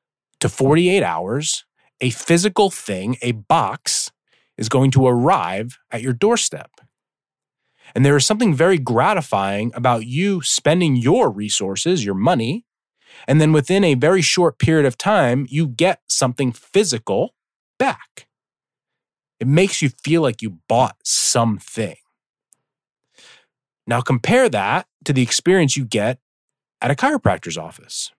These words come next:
When you say yes to a plan, to working with us in our office, there's nothing physical. There's nothing you can grab. There's nothing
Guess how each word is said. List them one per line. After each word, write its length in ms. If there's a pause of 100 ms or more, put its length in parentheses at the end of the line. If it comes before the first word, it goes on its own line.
When 160
you 140
say 260
yes 480
to 180
a 60
plan, 640 (720)
to 80
working 380
with 160
us 180
in 80
our 160
office, 720 (720)
there's 120
nothing 280
physical. 480
There's 140
nothing 220
you 60
can 200
grab. 420
There's 100
nothing 260